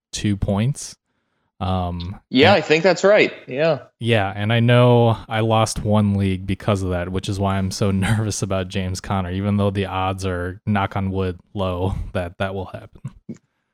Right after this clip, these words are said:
Speaker 2: No, and you won't have to knock on wood. You'll just have to knock on Connor's legs and make sure they're not made of dry wood.
Speaker 1: Yeah, knock on wood if you're with Connor.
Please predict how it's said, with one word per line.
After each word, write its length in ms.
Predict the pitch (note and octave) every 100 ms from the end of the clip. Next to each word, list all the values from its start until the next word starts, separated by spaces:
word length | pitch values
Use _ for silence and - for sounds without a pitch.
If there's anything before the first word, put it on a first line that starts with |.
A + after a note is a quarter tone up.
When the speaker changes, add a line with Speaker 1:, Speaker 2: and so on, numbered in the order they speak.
| _ _ -
Speaker 2:
No, 380 | G2+ G2 F#2 F#2
and 200 | F#2+ G2+
you 80 |
won't 180 | G#2 G#2
have 120 | F#2+ -
to 80 |
knock 280 | G#2+ F2+ -
on 180 | F#2 F2+
wood. 180 | F2 E2
You'll 140 | F2
just 140 | F2+ -
have 80 |
to 80 | -
knock 260 | F#2 F2 F2
on 140 | F2
Connor's 420 | F2 G2 F2+ F2
legs 420 | F#2 F#2 E2+ F2+ -
and 140 | -
make 180 | F#2+ F2+
sure 220 | - G2
they're 280 | F#2 F2+ - - - - -
not 280 | G2+ G#2
made 200 | G#2+ A2
of 340 | G#2+ G#2 - - -
dry 240 | A2+ B2+
wood. 280 | G2+ D#2 - _ -
Speaker 1:
Yeah, 260 | A#2+ B2+ A2
knock 320 | A2 A#2 B2+
on 180 | B2 A#2+
wood 200 | B2 A#2
if 160 | G#2
you're 140 | A2+ A2+
with 160 | A2
Connor. 440 | - A2+ G#2+ F2+